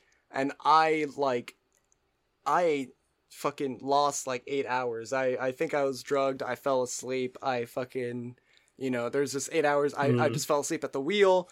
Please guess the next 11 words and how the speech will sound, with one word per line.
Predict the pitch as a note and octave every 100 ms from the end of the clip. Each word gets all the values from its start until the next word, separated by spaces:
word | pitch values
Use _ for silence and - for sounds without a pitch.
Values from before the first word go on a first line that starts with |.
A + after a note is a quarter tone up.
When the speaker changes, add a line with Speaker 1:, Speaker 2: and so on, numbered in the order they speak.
| _
Speaker 1:
you | C3+
know, | C#3
all | A#2+ C#3+
these | C3
accidents | D3 E3+ - D3 D3 -
happen." | C#3 C3 C3 B2+ - - - _
And | D#3 D3+
it's | C#3+
gonna | F#3+ F3
be | F3+
like, | D#3+ C#3